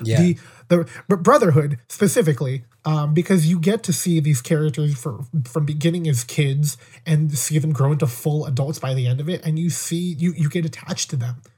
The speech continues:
Speaker 2: and you
Speaker 1: Mm.
Speaker 2: get attached to a lot of the cast.
Speaker 1: Yeah. I, I think, like, yeah, a, a really sort of well-constructed,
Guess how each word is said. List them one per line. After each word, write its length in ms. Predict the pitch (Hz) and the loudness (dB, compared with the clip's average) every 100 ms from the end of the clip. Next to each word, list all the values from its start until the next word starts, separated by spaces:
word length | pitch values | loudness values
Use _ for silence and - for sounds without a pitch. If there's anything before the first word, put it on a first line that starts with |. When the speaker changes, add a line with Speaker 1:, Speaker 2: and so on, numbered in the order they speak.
| _ - | _ -8
Speaker 2:
and 180 | 131 | -2
you 60 | 170 | 0
Speaker 1:
Mm. 0 | |
Speaker 2:
get 100 | 165 | 2
attached 400 | 165 156 160 - | 0 0 -2 0
to 180 | 165 156 | 0 2
a 80 | 170 | 2
lot 260 | 151 135 139 | 2 2 0
of 100 | 123 | -2
the 80 | |
cast. 460 | 135 151 117 123 - - _ _ _ _ _ _ _ 127 | -2 -4 -6 -8 -14 -18 _ _ _ _ _ _ _ -6
Speaker 1:
Yeah. 300 | 123 101 104 _ _ _ _ _ _ _ _ - | -4 -4 -10 _ _ _ _ _ _ _ _ -6
I, 240 | 127 131 | -4 -2
I 20 | |
think, 260 | 123 143 117 | -4 -4 -6
like, 540 | 113 110 107 - - _ _ _ _ _ - | -6 -6 -8 -16 -20 _ _ _ _ _ -10
yeah, 340 | 131 120 95 - | -4 -4 -6 -4
a, 100 | 123 | -4
a 180 | 120 127 | -2 -4
really 260 | 127 135 | -4 -2
sort 240 | 117 - 117 | -2 -2 -4
of 140 | 110 - | -10 -8
well-constructed, 1000 | 117 113 110 110 104 110 98 - 98 98 | -4 -4 -4 -6 -8 -8 -10 -10 -10 -10